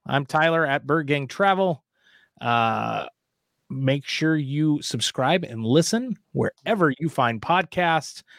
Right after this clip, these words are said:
Also, you can go to the cheat code, the cheat code, cardinals podcast dot com. Oh, you know what?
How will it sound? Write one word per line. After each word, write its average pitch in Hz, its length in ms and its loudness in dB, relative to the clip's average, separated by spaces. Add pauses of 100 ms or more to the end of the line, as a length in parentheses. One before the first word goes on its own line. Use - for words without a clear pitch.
(160)
Also, 143 320 0
you 120 180 0
can 120 120 -8
go 117 180 4
to 101 380 0 (140)
the 113 80 -14
cheat 185 300 0
code, 95 340 -2 (160)
the 113 80 0
cheat - 240 0
code, 107 280 0
cardinals 131 420 0
podcast 113 600 0
dot 117 260 2
com. 107 460 0 (560)
Oh, 147 160 2
you 131 180 -2
know 139 120 -2
what? 139 260 0